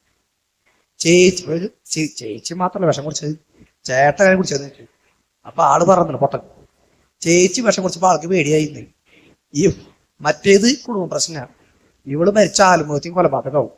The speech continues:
അതിലും ഭേദം ഞാനും ചാവുന്നതാന്ന് തോന്നി, ബാക്കിയുള്ളവരോട് ഞാനും ഇങ്ങനെ കഴിച്ചു. എന്തോരം ബുദ്ധിയുള്ള ആള്. ഞാൻ ചോദിച്ചു, "ശരി,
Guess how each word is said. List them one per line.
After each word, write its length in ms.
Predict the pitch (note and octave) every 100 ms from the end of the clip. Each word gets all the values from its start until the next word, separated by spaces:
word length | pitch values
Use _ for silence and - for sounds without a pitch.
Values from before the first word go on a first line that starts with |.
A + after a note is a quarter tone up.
| _ _ _ -
അതിലും 380 | C#3 - G#3+ A3+
ഭേദം 280 | G#3+ F3+ F#3 - - _ D#3+
ഞാനും 320 | D3+ C#3+ E3
ചാവുന്നതാന്ന് 500 | F3+ C3+ D3 D3+ D3+
തോന്നി, 220 | B2 C3 _ _ _ _ -
ബാക്കിയുള്ളവരോട് 680 | D3 D#3 - F3+ D#3 D3 E3
ഞാനും 280 | D3+ A2+
ഇങ്ങനെ 200 | C3+ D3 D3
കഴിച്ചു. 260 | D3 - - _ _ _ _ _ _ _ _ _ _ _ _ _ -
എന്തോരം 460 | C#3+ E3 F3 F3 E3+
ബുദ്ധിയുള്ള 340 | D#3+ B2+ B2+
ആള്. 120 | A#2
ഞാൻ 760 | A2+ _ _ _ _ _ _ F3
ചോദിച്ചു, 300 | F#3+ G3 G#3
"ശരി, 440 | G3+ G#3+ - -